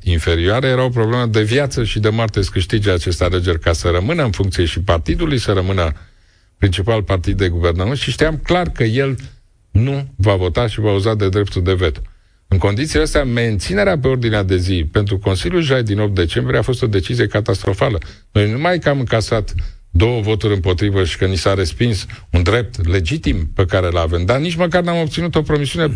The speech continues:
de viitor și astăzi președinția suedeză spune pe bună dreptate că nu va pune pe ordinea de zi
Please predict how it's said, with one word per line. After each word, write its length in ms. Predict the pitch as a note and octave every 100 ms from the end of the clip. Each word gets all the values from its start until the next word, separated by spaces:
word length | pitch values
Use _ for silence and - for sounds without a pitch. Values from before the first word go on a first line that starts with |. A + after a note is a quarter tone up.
| G#2
de 140 | C3 C3
viitor 400 | A2 G2+ D3+ E3+
și 220 | - -
astăzi 540 | A#2+ E3+ A2 - A#2+ -
președinția 560 | B2+ G#2+ G#2+ G2+ D3+
suedeză 500 | D#3 D3 A#2 D#3 D3
spune 280 | A2 C#3 D#3
pe 100 | C3
bună 260 | G#2+ C3+ D#3+
dreptate 600 | C#3 A2+ F2+ C#2 F#2 A#2+ - _ _ _ _ -
că 160 | D#3+
nu 160 | D#3+ G#3+
va 220 | A3+ G#3+
pune 260 | F3 E3+ C#3
pe 120 | B2
ordinea 400 | B2 A#2 A2 G2+
de 140 | F#2+
zi 340 | F2+ F#2+ F#2